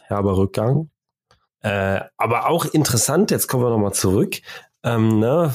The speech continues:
die Hälfte an Gewinneinbußen, aber nur ein Rückgang von acht Komma vier Prozent im Verkauf.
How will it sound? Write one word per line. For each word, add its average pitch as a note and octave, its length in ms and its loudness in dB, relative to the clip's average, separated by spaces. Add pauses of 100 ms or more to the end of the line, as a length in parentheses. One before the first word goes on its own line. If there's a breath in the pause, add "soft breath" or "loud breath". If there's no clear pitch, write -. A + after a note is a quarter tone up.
(100)
die A2+ 480 2
Hälfte C#3+ 540 2
an A#2+ 180 0
Gewinneinbußen, G#2 1120 2 (360 loud breath)
aber A2+ 200 0
nur B2+ 160 2
ein B2 100 0
Rückgang A#2 380 0
von A2+ 180 -2
acht - 300 -4
Komma A#2+ 240 0
vier A2+ 220 0
Prozent G2+ 420 0
im F2 80 2
Verkauf. - 640 -4